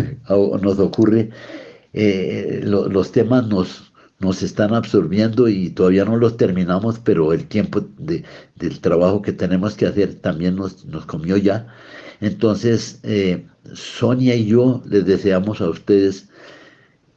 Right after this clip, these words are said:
en, en, en la, la próxima oportunidad complementaremos esto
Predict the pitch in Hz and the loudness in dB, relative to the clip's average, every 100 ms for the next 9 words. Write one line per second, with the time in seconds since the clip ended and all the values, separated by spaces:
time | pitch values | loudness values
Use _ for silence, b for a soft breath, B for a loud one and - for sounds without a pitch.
0 | _ - 76 - 95 95 95 82 90 92 | _ -20 -14 -10 -8 -6 -6 -4 -4 -4
1 | 90 - 87 90 78 87 - 87 85 87 | -4 -8 -8 -6 -6 -6 -6 -8 -6 -6
2 | 101 110 98 92 85 87 87 87 107 95 | -4 -4 -2 -2 -2 -4 -2 -2 -4 -4
3 | 95 82 82 92 80 85 98 101 113 - | -2 -2 -4 -4 -4 -4 -4 -2 -2 -2
4 | - | -8